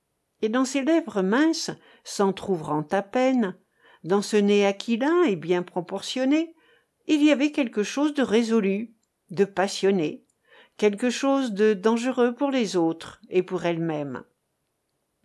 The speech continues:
Ses yeux gris foncé à reflets verdâtres, longs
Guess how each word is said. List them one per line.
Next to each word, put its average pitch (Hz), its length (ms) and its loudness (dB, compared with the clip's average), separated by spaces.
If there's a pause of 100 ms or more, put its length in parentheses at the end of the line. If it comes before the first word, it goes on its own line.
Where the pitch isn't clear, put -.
(480)
Ses 233 380 -2
yeux 247 120 2
gris 214 280 -4
foncé 240 580 -2
à 147 100 0
reflets 190 460 -4
verdâtres, 190 760 -2 (580)
longs 262 420 4